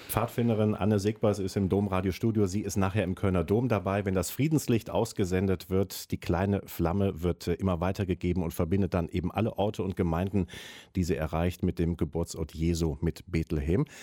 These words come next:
Das ist sehr spannend und, äh, gleich reden wir noch ein bisschen weiter. Jedes Jahr am dritten Advent, da verteilen Jugendverbände wie die Pfadfinder das Friedenslicht aus Bethlehem.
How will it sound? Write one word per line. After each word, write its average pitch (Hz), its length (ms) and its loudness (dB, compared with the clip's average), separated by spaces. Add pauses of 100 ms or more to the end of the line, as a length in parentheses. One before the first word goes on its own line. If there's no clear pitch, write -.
(200)
Das 92 160 0
ist 90 100 -4
sehr 82 120 0
spannend 120 360 -2
und, 117 280 -4
äh, 101 160 0
gleich 85 280 -2
reden 85 180 -2
wir 82 80 0
noch 76 120 -2
ein 78 80 -2
bisschen 76 240 -2
weiter. 71 320 -8 (420)
Jedes 113 360 0
Jahr 98 160 2
am 95 100 0
dritten 101 280 0
Advent, 87 360 0
da 87 80 2
verteilen 82 380 0
Jugendverbände 101 720 2
wie 92 80 0
die 87 140 0
Pfadfinder 101 580 0
das 82 200 0
Friedenslicht 110 760 2
aus 80 200 0
Bethlehem. 101 600 2